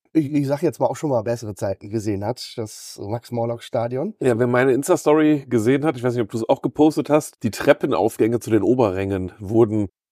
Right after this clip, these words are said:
Speaker 2: mit waghalsigen Stahlrohrkonstruktionen abgestützt. Aber, das war ganz wichtig, das wurde vorher von Nürnberger Seite aus verkündet, es besteht keinerlei Sicherheitsbedenken.
Speaker 1: Immer gut, wenn man seine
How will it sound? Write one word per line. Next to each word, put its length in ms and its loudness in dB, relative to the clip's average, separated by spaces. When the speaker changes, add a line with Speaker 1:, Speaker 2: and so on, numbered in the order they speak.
Speaker 2:
mit 340 -2
waghalsigen 960 0
Stahlrohrkonstruktionen 1300 2
abgestützt. 560 -6
Aber, 480 4
das 160 -6
war 80 4
ganz 180 0
wichtig, 360 2
das 160 -14
wurde 180 0
vorher 320 0
von 240 -6
Nürnberger 400 0
Seite 260 -4
aus 100 -6
verkündet, 440 -4
es 220 -10
besteht 340 -2
keinerlei 540 2
Sicherheitsbedenken. 760 -10
Speaker 1:
Immer 220 2
gut, 360 -2
wenn 120 0
man 160 0
seine 600 -4